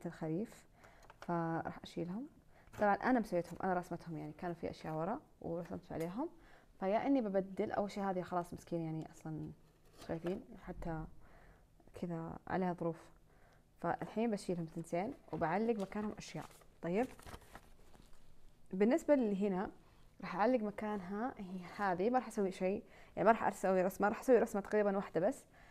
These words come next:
ولكن راح أعلق هذه. طبعا هذه جاتني من أختي، جابتها لي من ديزني باريس،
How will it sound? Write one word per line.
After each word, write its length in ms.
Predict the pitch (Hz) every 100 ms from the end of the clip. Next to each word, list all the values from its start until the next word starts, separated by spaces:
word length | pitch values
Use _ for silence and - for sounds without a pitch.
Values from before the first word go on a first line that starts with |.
| - -
ولكن 540 | 175 208 233 - 226 285 - - - - - - - -
راح 200 | - -
أعلق 280 | - 202 185 - - -
هذه. 460 | 185 160 165 226 - - - - - - - -
طبعا 500 | - 190 175 175 180
هذه 340 | 180 214 226 190
جاتني 360 | 208 220 226
من 140 | 214 -
أختي، 440 | - - 196 240
جابتها 360 | - 180 196 180
لي 160 | 180 180
من 360 | 170 170 165
ديزني 240 | 175 180 170
باريس، 440 | 165 170 233 -